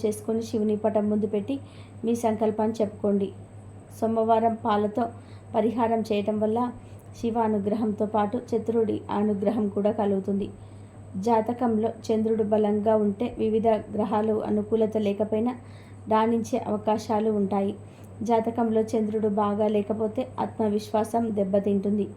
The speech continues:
చంద్రుడు జాతకంలో బలహీనంగా ఉంటే తీవ్రమైన అనారోగ్యాలు కలుగుతాయి. ఏదో తెలియని భయం, భవిష్యత్తు గురించి ఆందోళన, లేని విషయాలను ఉన్నట్లుగా ఊహించుకోవటం,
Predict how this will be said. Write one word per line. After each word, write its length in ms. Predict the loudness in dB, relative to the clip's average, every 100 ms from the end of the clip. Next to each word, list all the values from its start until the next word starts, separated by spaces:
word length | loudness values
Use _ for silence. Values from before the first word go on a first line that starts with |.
| -16 -18 -18 -18 -18 -4
చంద్రుడు 480 | 2 2 2 2 0 -2 -14 -4
జాతకంలో 600 | 2 2 2 2 2 2
బలహీనంగా 720 | 4 4 2 2 0 0 2 2
ఉంటే 220 | 2 -2
తీవ్రమైన 640 | -2 -2 0 0 0 0
అనారోగ్యాలు 800 | 0 0 0 2 2 2 2 2
కలుగుతాయి. 600 | 2 2 2 2 2 2 -2 -12 -18 -20 -18 -18 -18 -2
ఏదో 340 | 2 4 4
తెలియని 560 | 2 0 0 4 4 2
భయం, 340 | 4 4 4 0 0
భవిష్యత్తు 420 | 0 2 0 0
గురించి 440 | 4 4 2 -2 -6 -2
ఆందోళన, 480 | 0 2 2 2 0 -6 -18 -18 -10 2
లేని 320 | 4 4 2
విషయాలను 640 | -2 0 2 4 2 0 0
ఉన్నట్లుగా 640 | 2 2 2 2 2 0 2
ఊహించుకోవటం, 760 | 2 2 0 2 2 2 0